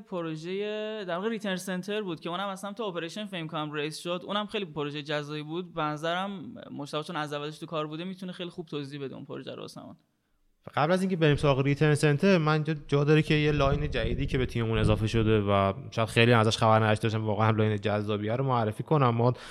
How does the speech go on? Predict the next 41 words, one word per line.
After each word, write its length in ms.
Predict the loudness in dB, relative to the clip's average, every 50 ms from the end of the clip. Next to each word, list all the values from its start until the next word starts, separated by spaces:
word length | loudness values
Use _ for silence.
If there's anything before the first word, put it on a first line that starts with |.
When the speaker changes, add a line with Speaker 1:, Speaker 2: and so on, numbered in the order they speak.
| -16 -18 -16 _ 2
Speaker 2:
داریم 380 | 4 4 4 4 4 2 2 2
روی 180 | 2 4 4
ربات‌های 540 | 6 6 6 6 4 4 2 2 2 2 2
انباردار 560 | 4 2 2 2 2 2 2 2 2 0 0
کار 240 | 2 2 4 4 4
می‌کنیم 500 | 2 0 0 0 0 2 0 0 0 2
و 260 | 4 4 4 4 2 0 -2 -8 -20 -20 -10 -2
به 100 | 0 0
زودی 460 | 2 2 0 0 2 2 2 2 0 -2 -8 -20 _ _ _ _ _ _ -12
امیدوارم 360 | -10 -8 -4 -2 -2 -2 0
که 100 | 0 2
عملیاتی 560 | 2 4 4 4 4 4 4 2 2 2 2
بشه 260 | 2 2 4 4 4
این 200 | 4 6 4 4
موضوع 500 | 4 4 6 4 6 6 6 6 6 4 2 -2 -14 -16 -18 -18 -20 -20 -18 _ -4 2 6
و 520 | 8 8 10 10 10 8 8 6 4 2 -2 -6 -12 -20 _ _
این 160 | -2 0 2
چیزی 260 | 4 4 6 6 8 8
هم 120 | 8 8
هست 180 | 6 6 4 4
که 60 | 4
واقعاً 220 | 6 6 6 4
ترند 440 | 4 4 4 4 4 4 2 2 2
روز 260 | 2 2 4 4 4
دنیاست 480 | 6 6 6 6 6 6 6 6 6 6
در 120 | 6 4
حال 180 | 6 4 4 2
حاضر. 260 | 2 2 2 2 2
الان 220 | 0 0 -2 -2 -4 -8 -16 -20 _ _ _ _ _ _ -16
خیلی 440 | -12 -4 0 2 4 6 8 8 8
از 160 | 8 6 4
کشورهای 760 | 2 0 0 0 0 0 2 2 2 2 4 4 4 2 2 -2 -6 -18 -10 -6
پیشرفته 540 | -4 -4 0 2 4 4 4 4 4 2 4
که 160 | 6 4 4
سراغش 520 | 4 2 0 2 0 0 0 -2 0 2
رفته 300 | 2 2 2 2 0 0
بودن، 300 | 2 4 4 4 4 4
حالا 240 | 4 4 4 4 4
از 120 | 2 0
آمازون 520 | -2 -4 -2 0 0 2 2 2 2 4 4
و 140 | 4 4